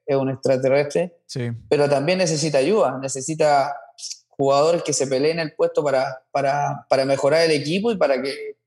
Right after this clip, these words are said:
Speaker 1: se puedan dar mejores resultados.
Speaker 2: Claro, necesita de escuderos y, y, y, y me, lo que decíamos hace un momento, ¿no? No nada más genios, sino líderes, que eso es, eso es, este, fundamental.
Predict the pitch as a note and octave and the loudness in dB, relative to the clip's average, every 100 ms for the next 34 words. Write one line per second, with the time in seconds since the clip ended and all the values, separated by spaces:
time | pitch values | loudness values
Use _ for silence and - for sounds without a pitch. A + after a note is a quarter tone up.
0 | _ - _ - C3+ D3+ D3 D3 C#3+ D3+ | _ -20 _ -4 0 0 2 0 0 0
1 | C#3+ C#3 C#3 F#3+ E3 - _ - G3+ D#3 | 0 -4 -4 -4 -4 -10 _ -2 -2 -2
2 | C#3 B2 B2 C#3+ D3+ D3+ A#2+ - A#2+ A#2 | -4 -4 -2 -2 0 -2 -2 -6 -4 -2
3 | D#3+ D3+ A2+ A#2+ A2+ A#2 C3 C3 A#2 A#2+ | -2 -2 -4 -4 -6 -6 -6 -4 -4 -4
4 | A#2+ A#2 A#2+ A#2+ _ - B2 A#2+ B2 A2+ | -4 -4 -4 -12 _ -4 -4 0 -2 0
5 | C3+ C3+ C#3 C3 B2 C3+ C#3 F3+ D#3 A#2 | -2 -2 -2 -4 -2 -2 -2 -2 -2 -2
6 | A2 C3 D3 B2+ C3 B2+ B2 B2 A#2+ D#3+ | -2 -2 0 0 0 0 0 -2 -2 -2
7 | D#3+ B2 G#2+ A2 A#2+ C3 E3 C#3+ - - | -2 -4 -4 -2 2 2 2 -2 -8 -12
8 | - - A#2+ A#2+ C#3 C3 - - G#2+ B2+ | -14 -6 -4 -4 -4 -6 -8 -8 -6 -6
9 | A#2 A2 G2+ - A2 F#2 - - A2+ A2+ | -6 -6 -8 -6 -6 -6 -10 -8 -4 -2
10 | A2+ A2 C3+ C3+ B2 | -2 -2 -2 -2 -6